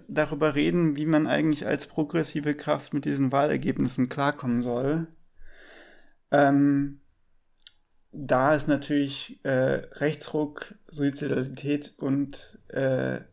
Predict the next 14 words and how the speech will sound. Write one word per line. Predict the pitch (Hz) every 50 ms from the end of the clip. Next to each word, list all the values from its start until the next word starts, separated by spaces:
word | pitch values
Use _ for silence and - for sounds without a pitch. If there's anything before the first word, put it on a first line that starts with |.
| _ _ -
emotio-, | 156 160 170 165 - - - - - -
äh, | - 151 156
emotionale | 151 160 170 165 156 - - 147 143 139 139 131
Manipulation | 131 131 131 127 131 - 143 135 - - 139 135
und | 131 127
covid | - - 151 147 - - -
mit | 170 165 - -
drin. | 165 170 175 202 208 - - _ _ _ _ _ _ _ _ _ _ _ - _ _ _ - - - - - - - - - - - - - _ _ _
Ähm, | - 143 139 139 143 143 147 147 151 147 147 - - - _ _ _ _ _ _ _ _ - _ _ _
wir | - 127 131 135 139 143 139 135 135 131 135 131 127 - - - _
werden | - 127 143 135 135 135 143 127
danach | 135 131 127 127 127 135 131
darüber | - 151 143 147 151 147 147
sprechen, | 143 - - - 151 147 143 - 160 151 147 147 143 139 - - _